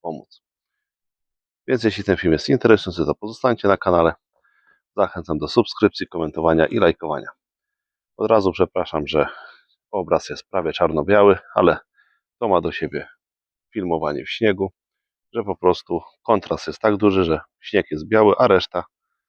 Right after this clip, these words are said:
nagrania pozostawia prawie czarne plamy. Ale nie o tym.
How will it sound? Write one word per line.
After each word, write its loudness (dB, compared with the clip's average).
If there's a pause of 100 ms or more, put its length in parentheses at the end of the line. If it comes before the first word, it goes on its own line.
(1300)
nagrania 2 (320)
pozostawia 0
prawie 0 (140)
czarne 2
plamy. 4 (1200)
Ale 2 (120)
nie 6
o 4
tym. -12